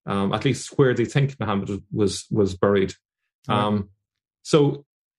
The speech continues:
Speaker 1: when we look at the historical progression, what we see is that there were, for, for most of the time, people visited these tombs, uh, for a very long time, for at least a thousand years.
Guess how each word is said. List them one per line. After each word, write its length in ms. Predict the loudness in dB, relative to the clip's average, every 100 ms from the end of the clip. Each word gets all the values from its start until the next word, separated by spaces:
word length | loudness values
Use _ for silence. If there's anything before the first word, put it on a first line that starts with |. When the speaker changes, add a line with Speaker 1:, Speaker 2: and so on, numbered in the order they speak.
| _ _ _
Speaker 1:
when 180 | 2 4
we 80 | 4
look 200 | 4 4
at 80 |
the 80 | 4
historical 480 | 2 2 0 0 -4
progression, 580 | -2 0 0 -2 -4 -6
what 160 | -4
we 80 | -4
see 320 | -2 0 2
is 140 | 2 0
that 180 | -4 -2
there 80 |
were, 160 | -4 -4
for, 380 | -2 -2 -2 -4 _ _ _ _ 0
for 100 | 4
most 320 | 6 4 2
of 60 |
the 160 | -2 0
time, 320 | 0 0 -2 -4 _ _ _ _ _ _ _ _ _
people 500 | 0 2 2 2 0
visited 480 | 0 2 2 0 -2 -2
these 220 | -4 -4 -2
tombs, 500 | -2 -2 -4 -10 -18 _ -6
uh, 200 | -2 -2
for 220 | 0 2
a 120 | 2
very 340 | 2 2 4
long 220 | 2 0 -2
time, 280 | -2 -2
for 340 | -2 -2 -2 -4
at 160 | -6 -4
least 200 | -2 -2
a 60 |
thousand 420 | -2 -2 2 0
years. 460 | 2 0 0 -4 -12